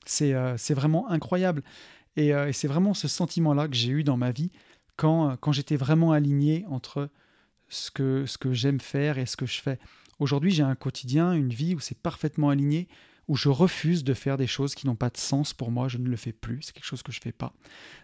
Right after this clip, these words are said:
Donc, euh, ben, j'ai l'impression qu'il n'y a plus de hasard aujourd'hui des fois et qu'il y a des rendez-vous, des rencontres qui se font, qui sont vraiment des rendez-vous, comme si, euh, on, c'était censé arriver. Et, euh, pour illustrer ça, je sais pas si vous avez vu Harry Potter,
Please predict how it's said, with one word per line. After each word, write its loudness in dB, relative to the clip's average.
Donc, 2
euh, 4
ben, -2
j'ai -2
l'impression 0
qu'il 0
n'y 0
a -20
plus -4
de 4
hasard 4
aujourd'hui -4
des -4
fois -4
et -4
qu'il 2
y 0
a 2
des 2
rendez-vous, 4
des 0
rencontres -2
qui -8
se -6
font, -4
qui -6
sont -4
vraiment 2
des 2
rendez-vous, -2
comme 0
si, -2
euh, 0
on, 0
c'était 0
censé 2
arriver. 2
Et, 6
euh, 4
pour 2
illustrer 4
ça, 2
je 0
sais -6
pas 4
si -2
vous 0
avez 4
vu 2
Harry 2
Potter, 6